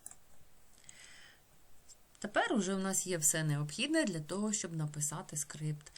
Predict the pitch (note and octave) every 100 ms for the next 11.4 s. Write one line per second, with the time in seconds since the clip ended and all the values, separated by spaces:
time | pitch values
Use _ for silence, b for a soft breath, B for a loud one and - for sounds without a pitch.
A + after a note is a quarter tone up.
0 | B B B F#3+ D4 - F3 D3+ D3+ D3+
1 | D3+ D3 D3+ D3 - - C#4 A3+ E3 D3+
2 | D3 A#3 E4 - G#3+ B3+ C#4+ C4+ C4 A#3
3 | F#3+ E3+ D#3+ E3 F#3 G#3+ F3+ D#3 D3 G#3
4 | G#3 D#3+ C#3+ D#3 - - - - - -
5 | B B B B - E3+ E3+ E3 E3 C#4
6 | F#4 A3+ F#3 F3+ E3 D#3+ D3 D3 - -
7 | - E4+ D4+ D4 D4 C#4+ C#4 C4 C4 B3+
8 | B3 B3 A#3+ A3 A3+ A3+ A3+ G#3+ G#3 G3+
9 | G3+ - B B B - F3 F3 F3+ A3
10 | C4+ B3 F#3+ F3 F3 G#3 G3+ G#3 F#3 E3
11 | D#3 D3+ D3 C#3+